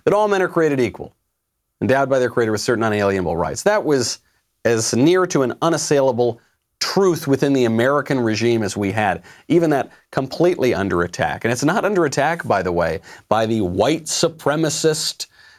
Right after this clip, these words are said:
neo-Nazi Ku Klux Klan, of whom there are, what, seven people left in the country? It's not. It's under attack by the woke left, by these liberal institutions that have totally lost whatever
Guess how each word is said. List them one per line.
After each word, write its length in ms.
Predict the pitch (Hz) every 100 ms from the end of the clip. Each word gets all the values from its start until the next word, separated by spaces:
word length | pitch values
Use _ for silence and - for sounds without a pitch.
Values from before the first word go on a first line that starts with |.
| -
neo-Nazi 1300 | 156 180 185 185 175 170 165 165 170 160 - 175 170
Ku 300 | 165 214 196
Klux 360 | 185 180 - -
Klan, 720 | - 165 165 160 160 156 - -
of 200 | 135 120
whom 260 | 139 147 143
there 200 | 139 131
are, 140 | 127
what, 240 | 123 113
seven 480 | - - 135 135 131
people 340 | 123 120 131 131
left 300 | 127 127 117
in 80 |
the 80 | 98
country? 440 | - 101 101 127 127 - -
It's 220 | 123 -
not. 380 | 143 175 147 87
It's 140 | - 123
under 240 | 123 139
attack 460 | 135 113 107 95 - _ _ _
by 120 | 113
the 100 | 117
woke 580 | 107 98 123 135 143 - _ _
left, 600 | 104 120 131 87 - - - _ _
by 240 | - 107 107
these 300 | 107 101 -
liberal 420 | 107 131 135 127
institutions 800 | 117 - 107 139 135 - 71 62 - - -
that 120 | 113
have 220 | 117 98 _ _ -
totally 480 | - 170 190 175 143
lost 560 | 131 139 101 - -
whatever 560 | 104 107 127 127 120